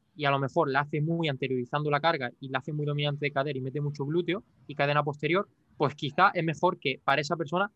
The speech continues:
se meta otro, otro ejercicio, o que para esa persona lo que ha-, hagamos es no bajar tanto para que no haya tanto rango de movimiento pasivo,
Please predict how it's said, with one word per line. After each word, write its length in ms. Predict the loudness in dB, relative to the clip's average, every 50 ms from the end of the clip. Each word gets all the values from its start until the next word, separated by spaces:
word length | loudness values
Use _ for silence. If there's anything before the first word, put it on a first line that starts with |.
| _ _ _
se 260 | -12 -4 0 0 2
meta 380 | 4 4 4 4 4 2 0 0 _ _ _ _
otro, 480 | 0 0 2 2 2 2 2 2 2 0 _ -2
otro 220 | 0 0 0 0
ejercicio, 460 | 0 -2 -2 0 0 0 0 0 -4 -2 _ 6
o 260 | 8 8 8 6 2 _ _ -4
que 100 | -2 2
para 180 | 4 4 4 4
esa 140 | 4 2
persona 380 | 2 2 2 2 4 4 2 2 -2 _ _ _ -4
lo 140 | -2 -2 2
que 100 | 4 4
ha-, 160 | 4 4 4 2
hagamos 420 | 2 2 4 4 4 4 2 0 0
es 160 | -2 -2 0
no 240 | 0 0 2 4 4
bajar 340 | 4 4 4 4 2 2 4
tanto 380 | 4 4 4 4 4 0 0 2
para 180 | 2 2 2
que 140 | 2 -2 -2 -2
no 260 | -2 0 2 4 4
haya 280 | 4 4 2 -2 -2 -2
tanto 320 | -2 -2 -2 -2 -2 -2
rango 340 | 0 2 2 2 2 0 -2
de 80 | -2
movimiento 360 | -2 -2 -4 -4 -4 -6 -4 -2
pasivo, 480 | -2 -2 0 0 0 0 0 0 -2